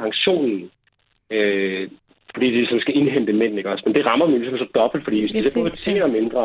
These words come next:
Speaker 1: og nu skal de også til at betale mere ind til pensionen, så er de jo endnu
Speaker 2: Ja.
Speaker 1: mindre løn, øh, nu her, mens, og det er jo ofte på det tidspunkt, hvor børnene er små, eller et eller andet, hvor man ligesom har brug for pengene
Speaker 2: Mm.
Speaker 1: på en anden måde, end når du bliver gammel.
Speaker 2: Ja.
Speaker 1: Øh, så på den måde, så, altså, ja, det er lige, hvad man skal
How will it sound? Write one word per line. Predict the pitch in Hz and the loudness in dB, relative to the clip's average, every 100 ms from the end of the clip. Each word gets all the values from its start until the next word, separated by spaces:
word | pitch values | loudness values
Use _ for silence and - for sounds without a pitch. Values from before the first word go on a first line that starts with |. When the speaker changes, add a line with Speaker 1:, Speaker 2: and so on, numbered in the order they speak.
| 101 | 0
Speaker 1:
og | |
nu | 135 | 0
skal | 143 151 | 2 2
de | |
også | 151 | 0
til | 165 | 0
at | 139 | -2
betale | - 135 | 0 2
mere | 131 147 | 4 2
ind | 190 208 | 0 -2
til | - | 0
pensionen, | 117 123 104 101 | 0 0 -4 -2
så | 120 | -4
er | |
de | 123 | -4
jo | - | 0
endnu | 160 | 4
Speaker 2:
Ja. | 147 | 4
Speaker 1:
mindre | 120 113 | 2 0
løn, | 113 113 _ _ - _ _ | 0 -2 _ _ -20 _ _
øh, | - 107 101 104 | -2 0 0 2
nu | 123 | 2
her, | 120 117 | 2 2
mens, | 113 - | 2 0
og | 123 113 | -2 0
det | |
er | 117 | 2
jo | 120 | 0
ofte | - 127 | -2 -2
på | |
det | 113 | -2
tidspunkt, | 131 120 120 | -4 -6 0
hvor | 107 - | 0 0
børnene | 110 113 | 0 2
er | 98 - | 0 0
små, | 127 123 123 | 2 2 2
eller | 98 101 | 0 -2
et | |
eller | 110 110 | 0 2
andet, | 104 | 2
hvor | 104 | 0
man | 98 | 0
ligesom | 101 98 | -2 -2
har | 92 - | -6 0
brug | 127 - | -2 -2
for | 107 - | -4 -4
pengene | 92 101 202 _ - | 0 0 -2 _ -8
Speaker 2:
Mm. | 208 190 170 | -6 -4 -4
Speaker 1:
på | - | -2
en | |
anden | 95 113 113 | 2 4 4
måde, | 101 101 110 | 2 0 0
end | 95 | 0
når | 95 | -2
du | 90 | 0
bliver | 90 87 | -2 -2
gammel. | 85 92 - _ - - _ - | -4 -6 -10 _ -20 -20 _ -4
Speaker 2:
Ja. | 104 92 92 | 2 2 0
Speaker 1:
Øh, | 98 | 0
så | 113 | 2
på | |
den | 135 | 4
måde, | 131 123 | 4 2
så, | - - | -2 -2
altså, | 123 107 98 - _ | 2 2 0 -4 _
ja, | 101 - _ _ _ - | -4 -4 _ _ _ -2
det | 127 | 2
er | |
lige, | 120 120 | 2 2
hvad | 110 | 0
man | 104 | -2
skal | 107 98 92 | -2 -4 -6